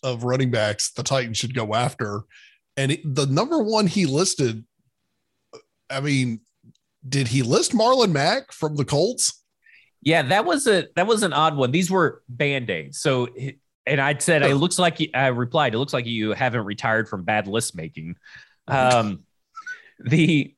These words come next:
Speaker 2: it, but it was, it was preferred Band-Aids. For whatever reason, he put Rashad Penny on there, who's a sack of worthless shit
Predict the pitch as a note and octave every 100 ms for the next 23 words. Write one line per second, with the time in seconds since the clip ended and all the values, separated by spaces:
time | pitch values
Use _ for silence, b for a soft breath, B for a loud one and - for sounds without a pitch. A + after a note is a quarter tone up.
0 | - D#3 D#3 D#3 D#3 F3 F3 D#3+ - -
1 | C#3+ D3 C3 A#2+ - E3 C3 - G3+ G3+
2 | G3+ G3 F3+ - - A#2+ B2 A2+ F#2 D#2+
3 | - - - _ _ b b - B2 A#2
4 | A3+ A3+ E3+ D3 B2+ C3 - D#3+ B2 -
5 | C#3 A2+ - C#3 B2 G2+ F#2+ G2 A#2 C3
6 | A#2 - D#3 D3+ D3+ C3 C3+ C#3+ B2 -
7 | - - E3 A#2+ -